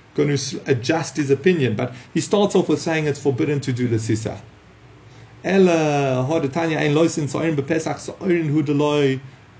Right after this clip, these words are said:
Ho, Chiti, sorry. Oh, but the Brisa said you're not allowed to do the Sisa on barley,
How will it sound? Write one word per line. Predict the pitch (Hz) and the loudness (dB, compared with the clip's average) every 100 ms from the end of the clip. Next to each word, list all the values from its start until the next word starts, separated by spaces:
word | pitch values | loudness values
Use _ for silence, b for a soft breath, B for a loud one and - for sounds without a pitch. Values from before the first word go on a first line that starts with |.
| - | -8
Ho, | - 160 147 131 117 - | 0 4 4 4 2 -2
Chiti, | 185 180 143 | -2 -2 -4
sorry. | - 139 175 | -2 2 2
Oh, | 180 190 | 4 0
but | 175 - | 0 0
the | |
Brisa | 143 180 196 190 | 0 2 2 2
said | 175 190 175 | 2 4 4
you're | 165 | 2
not | 165 170 | 0 0
allowed | 170 165 | 0 0
to | 151 | 0
do | 151 | 0
the | 165 147 | 0 0
Sisa | - 208 - - - | 2 2 2 -2 -2
on | 160 160 151 127 | -2 -2 -2 -2
barley, | 123 165 214 254 135 104 | 0 2 4 4 2 0